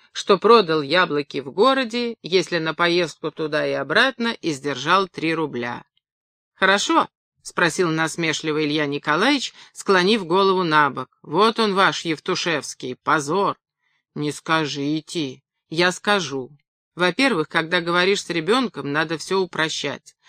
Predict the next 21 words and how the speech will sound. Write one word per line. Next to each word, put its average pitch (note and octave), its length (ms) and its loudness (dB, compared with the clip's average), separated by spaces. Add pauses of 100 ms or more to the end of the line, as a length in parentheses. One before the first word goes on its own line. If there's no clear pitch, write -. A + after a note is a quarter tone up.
(180)
Должна F3 420 2
быть G#3+ 240 -2
единая G#3+ 600 2
цельная F3 560 -2
мысль, D3 520 -4
а F#3 140 2
здесь G#3+ 300 0
сразу E3+ 340 2
несколько D3+ 560 -4
операций. D3+ 640 -4 (340)
Затем G#3+ 520 2
другая F3+ 540 2
сторона D#3 480 0
дела. C#3+ 480 -4
Я, F3+ 180 0
конечно, G#3+ 500 0
не A3+ 120 0
знаю A3+ 340 0
цен D3+ 300 -4
на E3 80 -2
яблоки, C#3+ 640 -4